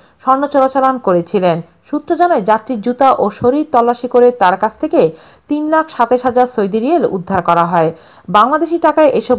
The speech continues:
মুদ্রার পরিমাণ বাহাত্তর লাখ বাষট্টি হাজার ছয়শো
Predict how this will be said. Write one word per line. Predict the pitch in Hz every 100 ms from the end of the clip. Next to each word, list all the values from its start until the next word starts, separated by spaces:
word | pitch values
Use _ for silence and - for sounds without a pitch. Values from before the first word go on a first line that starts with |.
| 208
মুদ্রার | 220 269 277
পরিমাণ | 302 330 370 190 175
বাহাত্তর | 202 247 - 262 262
লাখ | 262 262
বাষট্টি | 185 180 202 247
হাজার | 240 294 381 196 - _ -
ছয়শো | 269 277